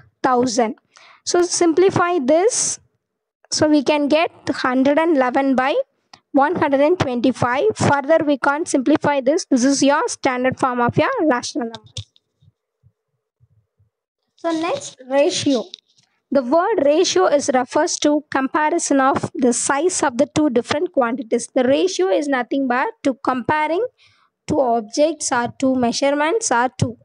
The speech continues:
So two is very important. Ratio is refers to comparison of two objects. So ratios also can be written in the form of fractions. Here I am r-, shown on the screen one is to twenty. It is written in the form of one by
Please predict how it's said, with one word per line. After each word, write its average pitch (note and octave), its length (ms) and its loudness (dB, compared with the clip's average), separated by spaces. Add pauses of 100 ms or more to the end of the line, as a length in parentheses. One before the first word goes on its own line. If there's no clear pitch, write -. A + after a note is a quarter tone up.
(140)
So C#4 200 -2 (120)
two F4 260 2
is C4+ 140 0
very C4+ 240 0
important. A#3+ 560 -2
Ratio D#4 560 0 (1120)
is C#4 160 2
refers C4+ 440 0
to F4+ 240 0
comparison D4 680 -2
of D4+ 180 -2 (100)
two C#4 300 0 (240)
objects. A#3+ 640 -4 (540)
So F4 120 0
ratios A4 640 2
also D#4+ 360 0
can C#4+ 260 -2
be D#4 80 2
written D#4 300 0
in D#4 120 0
the D4 80 0
form B3+ 300 -2
of E4 160 0
fractions. C#4+ 800 -4 (480)
Here D4 260 0
I C#4 120 -2
am B3+ 440 -4
r-, A#3+ 160 -2 (220)
shown D4+ 400 2
on C4 180 -2
the B3 80 2
screen D4 500 0
one C#4 280 2
is C#4 180 0
to D4 100 0
twenty. B3+ 520 0
It F4 100 -2
is C4+ 160 -4
written C4+ 220 0
in C4+ 140 0
the B3 80 0
form A#3+ 300 0
of G#4 200 -2
one A#3+ 300 0
by C#4+ 160 -2